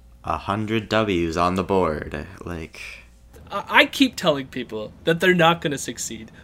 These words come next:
Speaker 2: that all these things are gonna fail. They've, they're losing, I think some of the pastors have lost their charter challenges. The covid jail, uh, thing lost its charter challenge. They're gonna keep trying to say and keep getting people to donate to this fucking fund,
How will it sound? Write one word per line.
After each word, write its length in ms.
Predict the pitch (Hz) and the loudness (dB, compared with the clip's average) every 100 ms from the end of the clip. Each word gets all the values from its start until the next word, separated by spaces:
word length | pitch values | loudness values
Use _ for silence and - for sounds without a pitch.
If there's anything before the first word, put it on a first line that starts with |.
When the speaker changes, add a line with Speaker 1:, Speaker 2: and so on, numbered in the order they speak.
| - | 0
Speaker 2:
that 100 | 165 | 2
all 260 | 180 180 | 6 6
these 280 | 180 180 170 | 6 2 0
things 260 | - 156 143 | 0 -2 0
are 60 | |
gonna 180 | 135 127 | -2 -2
fail. 400 | - 110 104 104 - - - | -4 -6 -8 -10 -16 -10 4
They've, 340 | 165 165 180 | 6 6 4
they're 160 | 170 175 | 4 6
losing, 520 | 160 208 202 208 196 | 4 4 4 2 2
I 100 | 175 | 0
think 480 | 170 190 170 165 165 | 2 0 -2 -8 -2
some 220 | 196 190 | 0 2
of 60 | |
the 60 | 175 | 0
pastors 680 | 170 151 185 - 202 214 - - | 0 -2 -2 -2 -2 -2 -6 -4
have 220 | 156 135 | -2 -2
lost 360 | 131 156 160 - | 0 0 0 -2
their 180 | 131 | -2
charter 340 | 156 165 165 170 | 0 2 2 2
challenges. 680 | 170 170 170 165 165 170 - - - | 0 2 2 2 2 2 -2 -14 -10
The 100 | - | -8
covid 360 | 175 180 175 165 | 0 2 2 0
jail, 580 | 143 151 180 185 190 - | 2 4 6 6 2 -2
uh, 200 | 196 175 | 0 2
thing 340 | 170 175 175 165 | 4 4 4 6
lost 320 | 160 165 - | 4 4 0
its 220 | 151 - | -2 -2
charter 300 | - 165 165 | 0 2 2
challenge. 500 | 151 151 160 165 165 - - - - - | -2 -2 0 0 -4 -8 -20 -20 -10 0
They're 100 | 208 | 2
gonna 220 | 269 226 | 4 0
keep 320 | 165 220 226 | 0 0 0
trying 420 | - - 175 202 | -2 2 4 4
to 80 | 175 | 0
say 480 | - 135 143 185 214 - - - - - - | 0 0 2 0 -4 -10 -20 -20 -20 -20 -4
and 200 | 170 165 | 0 0
keep 300 | - 202 175 | 0 -2 0
getting 320 | 165 175 196 | 2 2 2
people 300 | 170 175 175 | -2 -4 -2
to 100 | 165 | -2
donate 500 | 135 117 139 151 - - | -2 -2 -2 -2 -4 -8
to 100 | 139 | -8
this 180 | 120 | -8
fucking 380 | - 151 151 143 | -4 -4 -2 -4
fund, 400 | 127 123 151 247 | -6 -6 -6 -8